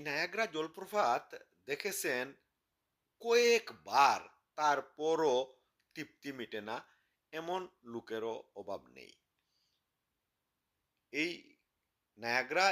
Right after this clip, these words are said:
যাবার পথে রাস্তার দুধারে ক্ষেতের জমি মিলল, আর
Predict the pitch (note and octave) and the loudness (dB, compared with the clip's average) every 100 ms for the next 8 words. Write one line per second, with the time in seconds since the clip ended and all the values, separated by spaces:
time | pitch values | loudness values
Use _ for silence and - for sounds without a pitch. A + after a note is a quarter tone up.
0 | D#3+ C#3 C3+ D#3 - G3 F#3+ C3+ - _ | 2 2 4 2 0 -6 -4 -4 -4 _
1 | _ _ _ _ _ _ _ _ _ _ | _ _ _ _ _ _ _ _ _ _
2 | - C#3 - - G#3 D#3 A2+ D#3+ G#3+ G3 | -6 -4 -4 2 2 2 -4 -4 0 2
3 | C#3+ F3 - _ _ _ _ _ _ _ | 2 0 -10 _ _ _ _ _ _ _
4 | _ _ - B2+ D#3+ D#3 C3+ A2+ G#2 F2+ | _ _ -14 -4 0 0 -2 -6 -8 -12
5 | D2+ A1+ - _ _ _ _ _ _ _ | -18 -20 -20 _ _ _ _ _ _ _
6 | _ _ - A2 A2 | _ _ -14 -2 -2